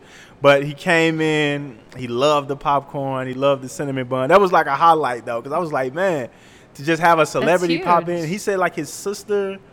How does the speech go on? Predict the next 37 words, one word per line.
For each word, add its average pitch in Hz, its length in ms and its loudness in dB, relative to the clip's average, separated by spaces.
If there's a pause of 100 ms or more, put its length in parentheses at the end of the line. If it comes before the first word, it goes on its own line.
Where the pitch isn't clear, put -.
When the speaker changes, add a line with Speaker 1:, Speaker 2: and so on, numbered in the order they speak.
(480)
Speaker 1:
or 135 100 -4
someone 160 580 -2
was 127 140 -8
telling 170 320 -2
him, 139 120 -4
like, 113 220 -10
he 160 140 -6
has 143 200 -2
to 135 80 -10
come 131 220 -10
try 143 240 2
this 123 160 -4
place. - 280 -10 (200)
Speaker 2:
How, 339 320 -4 (120)
like, 240 260 -8
what 311 220 -4
is 403 140 -10
that 277 220 -6
feeling 233 460 -10
to - 140 -16
you? 113 220 -16
Speaker 1:
Man. 190 340 4
Speaker 2:
To 214 60 -2
know 220 380 0
that, 190 560 -2
you 247 120 -10
know, 220 200 -6
obviously 269 440 -6
you're 202 200 -6
seeing 254 400 -8
the 190 80 -10
success, 180 500 -10
you're 185 120 -10
seeing 202 240 -8
those 196 160 -6
customers 180 480 -8
returning, 165 640 -6